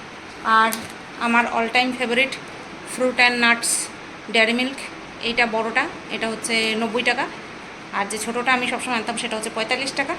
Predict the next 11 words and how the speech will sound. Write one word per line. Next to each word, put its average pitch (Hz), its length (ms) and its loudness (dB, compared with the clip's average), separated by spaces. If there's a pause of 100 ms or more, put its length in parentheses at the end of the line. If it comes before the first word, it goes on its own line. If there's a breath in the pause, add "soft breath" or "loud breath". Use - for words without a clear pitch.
(220)
তো 262 80 0
একই, 262 380 4
দুটো 240 200 -2
নেওয়াও 254 340 4
যায় 269 140 6
আর 240 100 6
এই 226 180 -2
একটা - 300 -4
নেওয়াও 233 320 0
তা। 233 80 -6 (720)
তো 220 300 -2